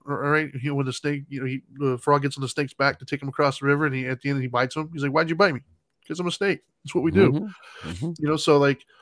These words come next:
Speaker 1: her responding from a place of survival has nothing to do with me. That's just how she's hard-coded, right, hardwired right now. So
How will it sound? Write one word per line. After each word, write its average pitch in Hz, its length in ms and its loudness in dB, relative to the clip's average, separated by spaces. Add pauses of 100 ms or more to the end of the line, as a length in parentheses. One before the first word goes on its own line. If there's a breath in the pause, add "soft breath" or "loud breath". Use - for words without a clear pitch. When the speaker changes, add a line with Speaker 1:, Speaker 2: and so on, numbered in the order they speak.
(520 soft breath)
Speaker 1:
her 175 360 6
responding 156 720 4
from 143 160 -2
a 131 60 0
place 151 300 0
of 139 100 -4
survival 135 460 2
has 123 180 0
nothing 131 580 0
to 139 120 0
do 131 180 2
with 120 160 -4
me. 113 300 -14 (680)
That's 135 220 -2
just - 300 -2
how 143 180 2
she's 135 220 -4
hard-coded, 131 640 -2
right, 107 120 -6
hardwired 135 540 2
right 101 160 -12
now. 101 140 -18 (420 soft breath)
So 131 360 4